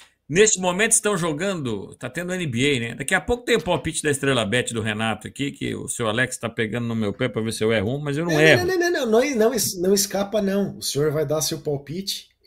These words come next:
Speaker 2: é agora.
Speaker 1: Sim.
Speaker 2: É agora, tá preparado já?
Speaker 1: Agora?
Speaker 2: Tá na ponta da língua?
Speaker 1: Não, mas... Não,
Speaker 2: Agora.
Speaker 1: não, mas, mas nós temos... Vamos agora? Depois nós vamos pra Boston?
Speaker 2: Ah, é verdade, é verdade. Temos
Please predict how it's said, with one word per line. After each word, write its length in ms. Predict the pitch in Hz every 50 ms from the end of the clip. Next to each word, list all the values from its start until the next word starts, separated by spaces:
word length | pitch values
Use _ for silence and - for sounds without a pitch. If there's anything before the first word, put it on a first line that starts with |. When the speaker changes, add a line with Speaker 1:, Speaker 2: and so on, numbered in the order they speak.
| - -
Speaker 2:
é 120 | 170 170 202
agora. 400 | 240 190 170 180 196 247 277 262
Speaker 1:
Sim. 520 | 269 - - - 113 113 123 127 - 107
Speaker 2:
É 60 | 110
agora, 300 | 123 131 123 139 170 180
tá 120 | 165 - 143
preparado 580 | - 151 165 - - 151 170 208 - 120 151
já? 80 | 160 202
Speaker 1:
Agora? 280 | - 214 233 196 87 85
Speaker 2:
Tá 80 | -
na 100 | 151 147
ponta 220 | 143 165 185 185 175
da 120 | 165 156
língua? 220 | 160 196 254 277 202
Speaker 1:
Não, 60 | -
mas... 120 | 92 - _ _ _ _ -
Não, 140 | - 190 262
Speaker 2:
Agora. 200 | 311 330 320 311
Speaker 1:
não, 140 | 311 311 262
mas, 340 | 170 139 127 - - - _ -
mas 140 | - 143 165
nós 180 | 185 208 202
temos... 380 | - - 208 233 254 - - - - - _ _ _ _ -
Vamos 300 | 117 107 139 151 135 110
agora? 360 | 110 156 214 233 180 113 87
Depois 320 | 98 117 123 - 165 180
nós 160 | 190 180 156
vamos 200 | 143 175 180 165
pra 240 | 135 151 151 139 127
Boston? 600 | 117 110 117 160 214 233 214 - - 107 92 95 - _ _ _ _ _ _ _ _ _ _ _ _ _ _ _ _ _ _ _ _ _ _ _ _ _ _ _ _
Speaker 2:
Ah, 380 | - 165 190 233 277 320 370 403 415
é 20 |
verdade, 760 | 349 349 370 339 247 302 320 330 359 381 381 381 381 339 214
é 40 | 208
verdade. 840 | - 294 285 214 196 170 175 208 285 294 302 311 233 165 147 120 104
Temos 500 | - - 180 196 196 175 147 139 - -